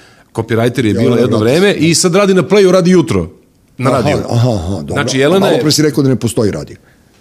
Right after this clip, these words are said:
Speaker 1: Pa ne postoji radio, to što ona radi na radiju, to je samo formatu da to emituju muziku, imaju jutarnji
Speaker 2: Pa dobro,
Speaker 1: program,
Speaker 2: umorila,
Speaker 1: neki ljudi
Speaker 2: um-,
Speaker 1: rade.
Speaker 2: umorila se
Speaker 1: E, ali
Speaker 2: žena,
Speaker 1: vidi,
Speaker 2: da,
Speaker 1: znaš
Speaker 2: da.
Speaker 1: zašto mislim da ne postoji radio?
Speaker 2: Mhm.
Speaker 1: Znači, ja sam radio na radiju, a, u vremenu kada je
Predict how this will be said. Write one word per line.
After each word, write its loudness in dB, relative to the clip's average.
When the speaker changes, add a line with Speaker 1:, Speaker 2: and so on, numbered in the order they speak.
Speaker 1:
Pa -6
ne -4
postoji -4
radio, -2
to -8
što -6
ona -2
radi 0
na 0
radiju, 0
to -4
je 0
samo 0
formatu -2
da 0
to -2
emituju 0
muziku, 0
imaju 2
jutarnji -2
Speaker 2:
Pa 0
dobro, 2
Speaker 1:
program, 2
Speaker 2:
umorila, 2
Speaker 1:
neki 0
ljudi 2
Speaker 2:
um-, 4
Speaker 1:
rade. 0
Speaker 2:
umorila 2
se -6
Speaker 1:
E, -2
ali -4
Speaker 2:
žena, -2
Speaker 1:
vidi, -4
Speaker 2:
da, -2
Speaker 1:
znaš 0
Speaker 2:
da. -2
Speaker 1:
zašto -6
mislim -4
da -2
ne -4
postoji -4
radio? -6
Speaker 2:
Mhm. 0
Speaker 1:
Znači, -6
ja 0
sam -2
radio 0
na 0
radiju, 0
a, -12
u 4
vremenu 2
kada -2
je 0